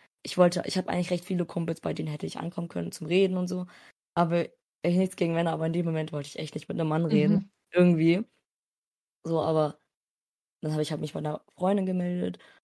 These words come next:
Speaker 1: und die war auch echt, echt gut für mich da und so. Und Emily, die hat ja auch so Shit auch schon durchgemacht. Äh, war schon gut, dann mit jemandem reden zu können, weil musst du auf jeden Fall machen. Äh, ja, aber das war so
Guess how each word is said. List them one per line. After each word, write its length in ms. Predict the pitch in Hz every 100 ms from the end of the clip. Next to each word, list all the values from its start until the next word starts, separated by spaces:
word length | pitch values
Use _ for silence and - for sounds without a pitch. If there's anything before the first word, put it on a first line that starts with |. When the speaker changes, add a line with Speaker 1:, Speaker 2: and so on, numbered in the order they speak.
| _
Speaker 1:
und 400 | - 165 160 160
die 80 | 180
war 100 | 175
auch 140 | 151 -
echt, 200 | 170 -
echt 200 | 165 156
gut 120 | 175
für 100 | -
mich 140 | 156 151
da 180 | - 175
und 140 | 175
so. 140 | 170 165 165 165
Und 220 | 156 156 _ _ -
Emily, 260 | 165 160
die 80 | 151
hat 100 | 147
ja 80 | 156
auch 120 | 151
so 360 | - 160 147 160 _
Shit 200 | - -
auch 60 | 156
schon 140 | 151
durchgemacht. 520 | 160 190 185 170 170 - _ - _ _ _
Äh, 60 | 165
war 320 | 156 147 185
schon 160 | 269 226
gut, 180 | 226 208
dann 120 | 180
mit 100 | 175
jemandem 260 | 170 165 160
reden 220 | 208 233
zu 100 | 226
können, 360 | - 220 214 - _
weil 280 | 160 151 147
musst 220 | 175 190 196
du 60 |
auf 100 | 185
jeden 100 | 190 165
Fall 80 |
machen. 420 | 160 190 - 214 - _ _ _ _ -
Äh, 40 | 165 160 160 160
ja, 140 | 185 -
aber 240 | - 151
das 200 | 151 160
war 100 | 175
so 320 | 170 160 156